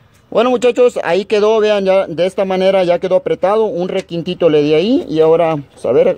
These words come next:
hágale juego otra vez. Ah, no, no, ahí está, ya, ya salió. Eso fue todo. Ya tenemos el tensor puesto. Ahora vamos a poner la banda y pues eso ya es pan comido, como quien dice, volver a bajar el, el motor y poner el, los soportes.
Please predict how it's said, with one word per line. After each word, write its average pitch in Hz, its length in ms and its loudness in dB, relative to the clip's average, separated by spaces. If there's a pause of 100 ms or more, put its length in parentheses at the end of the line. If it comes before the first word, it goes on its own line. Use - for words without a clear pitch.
hágale 175 240 0
juego 180 200 -2
otra 175 160 -2
vez. - 200 -4 (340)
Ah, 165 80 -4
no, 185 120 -4
no, 170 80 -4
ahí 170 60 -6
está, 170 200 -6
ya, 165 120 -4
ya 156 200 -8
salió. 123 320 -4 (460)
Eso 151 260 -2
fue 151 140 0
todo. 123 280 -2 (560)
Ya 143 140 -2
tenemos 185 440 -2
el 175 180 -2
tensor 180 480 -2 (580)
puesto. 147 520 -2
Ahora 135 200 -2
vamos 190 260 -2
a 185 100 -2
poner 180 260 -2
la 175 120 0
banda 196 360 0
y 185 80 0
pues 190 320 -4
eso 180 200 -4
ya 175 180 -4
es - 160 -10 (420)
pan 165 180 -4
comido, 170 400 -4
como 156 220 -4
quien 156 160 -4
dice, 202 300 -2
volver 160 320 -2
a 170 60 0
bajar 160 240 -2
el, 151 100 -6 (100)
el 143 300 0
motor 135 400 -2
y 220 200 -4
poner 170 360 0
el, 170 280 -2
los 156 200 -2
soportes. 135 600 -6